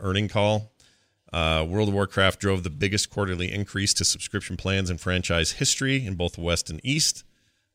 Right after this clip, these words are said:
That's, uh, good news money-wise for them. Uh, so they kind of exceeded everything, uh, this quarter when they thought they were gonna po-, possibly have a loss.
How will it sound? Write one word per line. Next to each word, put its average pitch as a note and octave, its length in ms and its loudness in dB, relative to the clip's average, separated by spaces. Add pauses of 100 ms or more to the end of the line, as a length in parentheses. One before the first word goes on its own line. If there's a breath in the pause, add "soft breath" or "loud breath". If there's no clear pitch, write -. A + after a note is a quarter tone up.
That's, - 320 0
uh, D2+ 220 2
good F#2 180 -2
news F#2 500 -2
money-wise C3 600 4
for C3 120 -8
them. D3+ 360 -2 (680 loud breath)
Uh, F#2 300 2
so A2 220 4
they A2 120 4
kind F3+ 180 2
of F3+ 60 0
exceeded A#2 340 4
everything, E2+ 520 2 (360)
uh, D#2 340 0 (260)
this - 520 -2 (220)
quarter F2 280 0
when F2+ 180 0
they F2 100 2
thought B2 220 0
they F2+ 80 0
were E2 100 0
gonna D#2+ 160 -2
po-, F2+ 280 -2 (120)
possibly E2 420 -4
have D#2 160 -2
a D2 40 -4
loss. C#2 500 -6